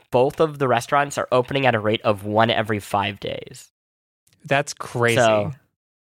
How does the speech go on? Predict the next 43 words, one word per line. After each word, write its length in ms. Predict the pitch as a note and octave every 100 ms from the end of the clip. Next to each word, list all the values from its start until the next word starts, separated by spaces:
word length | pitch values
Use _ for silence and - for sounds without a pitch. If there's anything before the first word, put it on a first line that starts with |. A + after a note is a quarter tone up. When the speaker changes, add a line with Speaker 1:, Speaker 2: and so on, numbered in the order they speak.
| _ _ -
Speaker 2:
And, 100 | D#3+
Speaker 1:
it's 260 | D#3 - -
Speaker 2:
and 160 | C3+
terrifying. 420 | C3 B2 A2+ A2
Speaker 1:
truly, 540 | A2+ A3 F3+ E3+ C#3+ C3 _ _ _ _ -
truly, 500 | - A3 F#3+ E3+ -
truly 260 | - F#3 D#3+
great. 200 | A#2+ - _ _ _ -
Should 220 | - B3
be 60 | A#3
great. 320 | D#3+ C#3 - _ _ -
Storm's 360 | - F3+ F3
coming, 240 | - C#3 B2
though. 280 | A2 G#2 G2 _ _ -
Uh, 220 | C3 A#2+
this 140 | C#3 C#3+
is 60 |
a 80 | D#3
quote 360 | - D3+ C#3+ -
from 340 | C#3 A#2+ A2+
Lee 240 | A#2+ B2+ D3 -
Eisger 640 | A2 B2+ B2 D3+ D#3+ F3+ - _ -
of 260 | C#3 C3 -
Payne, 400 | - C3+ C#3 D3
Weber, 320 | B2+ C3 C3 B2+
Mitchell, 380 | B2 - C3+ B2
Hutchins, 520 | - B2 C#3 B2+ G#2+ -
Inc. 240 | G#2 D3 -
Speaker 2:
Oh, 220 | C#3+ C#3+ D3
yeah. 180 | A#2
He 80 | A2
Speaker 1:
uh, 60 | G#2+
Speaker 2:
must 140 | E3+
Speaker 1:
as 40 | A#2+
Speaker 2:
be 40 |
a 40 | B2
Speaker 1:
reported 40 |
Speaker 2:
blast 220 | C3 C3
Speaker 1:
to, 60 | A#2+
Speaker 2:
at 60 | B2
parties. 280 | A#2 A2
Speaker 1:
to 80 | A2+
Fortune. 520 | C#3 D3+ D#3+ F#3 F#3